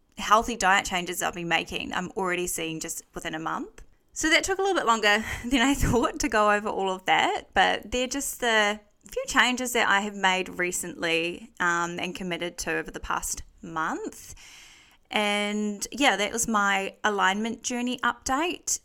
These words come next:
Um, there wa-, there was gonna be a couple other things that I shared with you,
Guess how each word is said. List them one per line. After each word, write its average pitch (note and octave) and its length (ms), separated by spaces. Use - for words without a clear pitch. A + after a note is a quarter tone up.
Um, G#3 640
there B3+ 280
wa-, C4 360
there C#4 160
was C#4 160
gonna D4+ 140
be D4 80
a B3 60
couple A3+ 300
other G3 180
things F3+ 320
that - 80
I - 100
shared - 360
with - 200
you, A#4 360